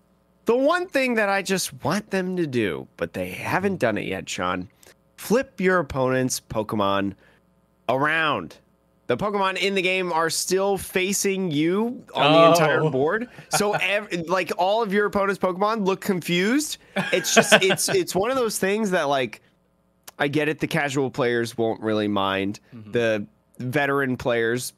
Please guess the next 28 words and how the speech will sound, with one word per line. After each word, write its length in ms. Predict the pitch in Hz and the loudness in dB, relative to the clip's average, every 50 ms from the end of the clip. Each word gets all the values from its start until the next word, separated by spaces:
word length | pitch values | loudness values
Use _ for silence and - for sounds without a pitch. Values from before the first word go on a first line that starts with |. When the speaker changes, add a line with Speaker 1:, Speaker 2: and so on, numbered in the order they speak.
| _ _ - | _ _ -6
Speaker 1:
probably 560 | - 135 123 123 123 120 107 107 113 110 107 | -2 -2 0 0 -2 -2 -2 0 0 0 0
don't, 380 | 95 - 123 120 117 110 - - _ _ _ _ _ _ _ _ _ _ _ _ _ _ _ _ _ _ - | 0 0 0 0 0 -2 -6 -10 _ _ _ _ _ _ _ _ _ _ _ _ _ _ _ _ _ _ -4
you 160 | 139 151 139 | -2 -2 0
know, 220 | 113 95 101 123 123 120 | 0 0 0 -2 -2 -2
like, 280 | 113 120 120 110 - | -2 -2 -2 -2 -6
it, 380 | - - 117 113 107 110 123 123 - _ _ _ _ _ _ _ _ _ _ - | -6 -2 -2 -2 -2 -4 -8 -12 -12 _ _ _ _ _ _ _ _ _ _ -4
you're 200 | 127 139 147 147 | -2 0 0 0
sti-, 380 | 139 - - - 143 147 147 147 | -2 -4 -2 0 0 0 0 -2
you 200 | 139 139 147 156 | -2 -2 -2 0
probably 360 | - 170 160 160 156 165 151 | 0 -2 -2 -2 0 -2 0
don't 320 | 143 143 143 135 120 - - | 0 0 -2 -2 -4 -4 -2
think 220 | 147 156 151 151 | -2 -2 -2 -2
that 180 | 143 120 104 - | -4 -4 -2 -2
they're 240 | 117 113 110 110 | 0 0 0 -2
confused, 680 | 101 - 135 117 107 - - 107 101 98 107 123 - - | -2 -4 -6 -6 -6 -6 -4 -2 0 0 0 0 -2 -4
but, 140 | - 156 151 | -4 -2 -2
like, 260 | 156 165 170 - - 170 | -2 -2 -4 -2 -2 -2
it 200 | 180 151 - _ | -2 -2 -4 _
just 400 | - 226 254 233 - - - _ - _ _ _ _ | -2 -2 -2 -2 -4 -10 -12 _ -20 _ _ _ _
hurts 580 | - - 180 226 277 277 196 - - - - | -6 -4 -2 0 0 -2 -2 -4 -6 -6 -4
to 160 | - - 160 | -2 -2 0
watch. 760 | 147 139 123 139 185 240 285 208 143 - - - - - - _ _ _ _ _ _ - _ _ _ _ _ - _ - | 0 0 0 0 0 0 0 -2 -4 -6 -8 -8 -8 -10 -14 _ _ _ _ _ _ -20 _ _ _ _ _ -20 _ -4
Speaker 2:
I 80 | 127 | -4
Speaker 1:
Like, 100 | 139 185 | -2 -2
it's, 240 | 175 160 151 - 160 | -2 -2 -4 -4 -4
Speaker 2:
mean, 100 | 135 139 | -4 -6
Speaker 1:
it's 160 | 131 - - - | -6 -6 -6 -2
terrible. 560 | 170 190 392 427 381 214 139 110 95 107 | -2 0 0 -2 0 0 -2 -2 -2 -4